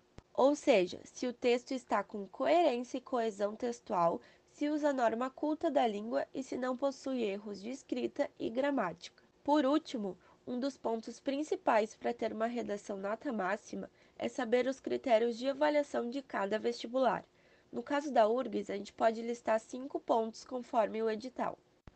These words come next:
O primeiro é a abordagem do tema, ou seja, evidenciar a compreensão do tema proposto, sem fugir do assunto ou sem ser redundante demais. O segundo ponto é a definição do ponto de vista.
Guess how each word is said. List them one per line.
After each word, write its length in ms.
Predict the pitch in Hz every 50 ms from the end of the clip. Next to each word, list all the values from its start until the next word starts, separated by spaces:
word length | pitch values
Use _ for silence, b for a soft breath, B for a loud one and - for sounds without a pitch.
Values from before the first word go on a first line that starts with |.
| _ _ _ _ _
O 100 | 285 285
primeiro 580 | - - 285 247 214 202 208 226 226 202 180 - -
é 140 | 214 220
a 60 | 220 214
abordagem 680 | 208 226 233 240 220 208 208 196 196 208 233 233 233
do 100 | 240 269
tema, 400 | - - 226 190 165 170 - - - _ -
ou 180 | - 226 240
seja, 480 | 240 - - 233 175 165 180 - - - _
evidenciar 680 | - - - 220 208 214 226 220 226 - - 233 214 226
a 40 | 233
compreensão 760 | - - 269 277 269 - 311 311 311 302 - - 269 226 220
do 120 | 214 214
tema 280 | - - 208 190 185 185
proposto, 720 | - - 180 175 - - 180 175 185 - - - 269 b b b b b
sem 240 | _ - 403 339 311
fugir 340 | - - 330 285 262 269 233
do 80 | 247
assunto 580 | 247 240 240 - - 233 240 262 277 277 320 - -
ou 180 | - 262 277
sem 300 | 269 - - - 240 269
ser 180 | 269 - - 269
redundante 720 | 262 262 247 247 269 294 294 269 262 226 214 208 - 247
demais. 640 | 220 254 254 254 233 170 - - _ _ _ - _ _ _ _ - - _ _ _ _ _ _ _
O 80 | -
segundo 440 | 302 - - 294 240 226 220 196 196
ponto 440 | - - 247 240 240 226 - - - -
é 120 | - 208
a 20 | 208
definição 600 | 202 214 233 - 233 220 226 233 - - 220 226
do 120 | 220 220
ponto 400 | - _ 226 233 247 254 - 302
de 120 | 277 302 302
vista. 400 | 294 220 190 - - - -